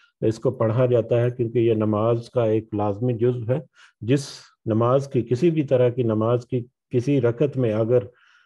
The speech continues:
सूरह फातिहा नहीं पढ़ी गई या मिस हो गई,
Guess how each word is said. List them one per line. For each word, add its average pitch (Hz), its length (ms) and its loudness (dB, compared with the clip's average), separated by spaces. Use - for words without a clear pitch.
सूरह 127 240 4
फातिहा 123 520 2
नहीं 117 460 0
पढ़ी 123 260 2
गई 127 240 2
या 123 220 4
मिस 147 380 0
हो 120 160 4
गई, 120 200 2